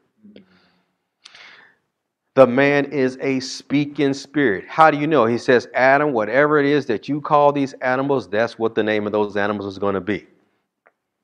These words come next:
It didn't say God did it, it said Adam did it. God created the heavens and the earth. God had heaven. He gave the earth to man. He gave the earth to man, and when he gave earth, the earth to man, what did he give man in the earth? Dominion and authority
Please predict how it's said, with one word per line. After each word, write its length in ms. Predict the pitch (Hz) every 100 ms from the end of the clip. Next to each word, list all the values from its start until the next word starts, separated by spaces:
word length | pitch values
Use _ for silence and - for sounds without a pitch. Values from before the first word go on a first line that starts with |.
| _ _ _ _ _ _
It 80 | 117
didn't 140 | 143
say 120 | 170
God 260 | 139 131 127
did 120 | 123
it, 140 | 127 113
it 120 | 110
said 180 | 110 107
Adam 360 | 104 101 98
did 200 | 92 82
it. 100 | - _ _ _
God 280 | 104 107 107
created 320 | 123 113 107
the 80 | 110
heavens 240 | 117 110
and 80 | 104
the 40 |
earth. 240 | 123 135 98
God 240 | 104 107
had 220 | 110 107
heaven. 340 | 101 120 127 123 - _
He 160 | -
gave 300 | 117 113 110
the 100 | 110 -
earth 260 | 113 110
to 100 | -
man. 340 | 107 110 85 80 _
He 100 | -
gave 400 | 107 104 92 -
the 60 | 110
earth 180 | 117 -
to 80 | 104
man, 260 | 117 127
and 80 | 127
when 80 | 110
he 60 |
gave 220 | 107 104 104
earth, 260 | 127 127 _
the 120 | - -
earth 240 | 127 131
to 80 | 110
man, 320 | 101 117 127
what 120 | 117
did 120 | 120 113
he 80 |
give 220 | 113 117 110
man 360 | 110 110 107 - _ _
in 180 | 156 151
the 140 | 110
earth? 220 | 95 87 _ _ _ -
Dominion 420 | 104 110 110 110
and 140 | 110
authority 560 | 107 - 101 90 - -